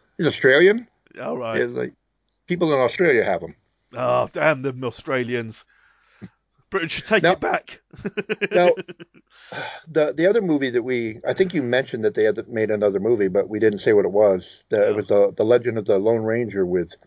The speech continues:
Speaker 1: uh, Clinton Salisbury.
Speaker 2: That's right, yes.
Speaker 1: Now, see, I remember watching that,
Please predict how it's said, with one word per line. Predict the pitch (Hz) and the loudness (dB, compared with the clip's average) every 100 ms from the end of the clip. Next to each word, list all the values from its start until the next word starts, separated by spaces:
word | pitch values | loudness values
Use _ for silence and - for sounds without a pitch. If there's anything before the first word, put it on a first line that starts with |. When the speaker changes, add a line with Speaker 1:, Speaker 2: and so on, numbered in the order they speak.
| _ - | _ -2
Speaker 1:
uh, | 92 85 - | 0 0 -2
Clinton | - 151 120 101 | -4 -4 -4 -2
Salisbury. | - 135 117 95 80 69 - - | 4 4 2 -2 -6 -6 -14 -18
Speaker 2:
That's | 123 - - | -16 -16 -16
right, | 98 101 98 | -12 -12 -12
yes. | 101 101 98 - | -14 -14 -10 -2
Speaker 1:
Now, | 135 - - | -2 -2 -6
see, | 180 180 | -4 -2
I | 165 | 0
remember | 233 190 160 147 | 2 2 0 -4
watching | 127 139 - 110 90 | -2 -4 -4 -10 -8
that, | 87 90 | -8 -8